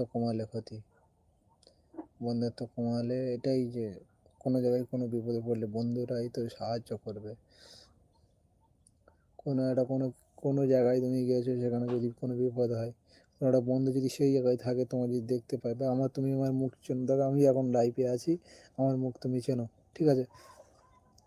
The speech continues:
এবার আমি যদি কোনো জায়গায়, এ, তোমাদের ওখানে গেলাম,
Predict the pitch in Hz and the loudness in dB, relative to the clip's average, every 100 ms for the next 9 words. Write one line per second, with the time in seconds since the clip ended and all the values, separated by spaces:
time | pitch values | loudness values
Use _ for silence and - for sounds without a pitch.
0 | _ 127 139 131 135 135 147 143 135 131 | _ 4 6 8 6 4 4 2 4 4
1 | 123 120 123 - 139 127 123 120 120 120 | 4 4 0 -2 -2 0 0 0 -2 -2
2 | 139 135 135 127 135 135 127 147 | 2 4 4 4 2 2 4 4